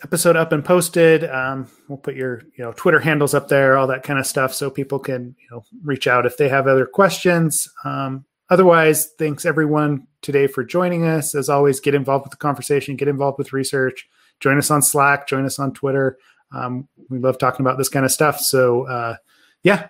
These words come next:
reach out, and hopefully we'll see everyone again. I, I don't, I can't remember if we, yeah, next week. So we'll be back on.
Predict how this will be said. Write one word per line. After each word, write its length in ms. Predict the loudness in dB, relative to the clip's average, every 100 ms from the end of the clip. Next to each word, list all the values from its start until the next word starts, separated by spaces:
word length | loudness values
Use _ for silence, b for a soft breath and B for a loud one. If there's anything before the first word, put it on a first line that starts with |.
| -2
reach 200 | 2 4
out, 340 | 4 2 -2 -18 _
and 600 | -6 -4 -4 -6 -8 -12 -18 _ _
hopefully 320 | -2 2 4
we'll 100 | 4
see 200 | 2 2
everyone 580 | 4 4 4 4 2 0
again. 560 | -2 0 0 -2 -6 -10 _ _ -20
I, 20 | _ _ _
I 100 | -12
don't, 240 | -12 -12 -18 _ -8
I 80 | -6
can't 200 | -4 -2
remember 260 | 0 2
if 140 | 0 -2
we, 220 | -6 -8 _ -2
yeah, 160 | 0 2
next 280 | 0 0
week. 300 | 0 0 -4 _ _ _ -14
So 140 | -14 -14 B B B B B -6
we'll 100 | -2
be 80 |
back 220 | -2 -2 -2
on. 220 | -4 -6